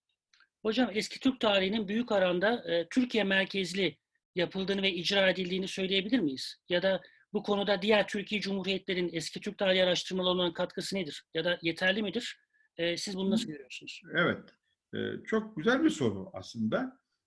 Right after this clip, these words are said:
Speaker 2: Şimdi Batı'da eski Türk tarihi çalışmaları bin yedi yüz elli altıda başladı, yayınlandı ilk defa. O günden günümüze dünya genelinde hem gerek Batı'da hem Doğu'da dünyanın her yerinde binlerce, on binlerce araştırma yapıldı.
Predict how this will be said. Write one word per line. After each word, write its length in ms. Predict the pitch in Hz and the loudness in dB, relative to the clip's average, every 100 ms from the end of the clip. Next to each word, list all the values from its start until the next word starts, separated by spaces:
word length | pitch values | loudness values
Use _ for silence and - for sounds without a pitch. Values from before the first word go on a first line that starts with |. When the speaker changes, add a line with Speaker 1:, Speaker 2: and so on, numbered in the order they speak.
| _ _ - | _ _ -8
Speaker 2:
Şimdi 320 | 202 208 170 | -2 0 4
Batı'da 500 | 180 202 196 208 170 | 4 4 4 6 4
eski 260 | 170 208 | 2 -2
Türk 220 | - 214 - | -2 -2 2
tarihi 280 | 160 139 | 4 4
çalışmaları 640 | 139 143 139 - 170 220 175 | 2 -2 -4 -4 -2 0 4
bin 100 | 185 | 6
yedi 240 | 180 170 | 4 2
yüz 80 | 160 | 4
elli 240 | 170 151 | 4 6
altıda 380 | 160 151 156 143 | 6 6 4 2
başladı, 340 | 107 - 92 90 101 | 2 -4 -12 -12 0
yayınlandı 500 | 123 120 107 95 92 | 4 6 4 0 -6
ilk 180 | 92 | -10
defa. 380 | 90 - 214 - _ _ _ _ _ _ _ | -14 -10 -8 -10 _ _ _ _ _ _ _
O 180 | 190 202 | 4 6
günden 340 | 208 190 196 | 4 4 4
günümüze 500 | 180 185 127 120 175 | 6 6 6 4 0
dünya 280 | 165 170 175 | 0 2 4
genelinde 500 | 135 110 92 95 120 | 4 2 0 -8 -6
hem 300 | 143 151 113 | -6 -6 -2
gerek 420 | 120 139 135 - _ _ _ _ _ _ | 2 4 2 -4 _ _ _ _ _ _
Batı'da 420 | 143 139 107 117 | 2 2 2 -2
hem 320 | 113 139 147 | 0 0 0
Doğu'da 380 | 110 101 98 135 | 0 0 -2 -6
dünyanın 380 | 151 147 151 156 | -4 0 0 2
her 200 | 147 175 | 0 2
yerinde 480 | 113 104 120 165 131 | 2 0 -2 -4 -8
binlerce, 580 | 151 151 170 131 - 131 | -8 2 4 4 2 -2
on 240 | 143 135 | 0 -2
binlerce 420 | 147 143 110 160 | -2 -2 -2 -2
araştırma 420 | 170 - - 151 | -4 -4 -6 -2
yapıldı. 360 | 127 101 90 - | 0 -2 -8 -20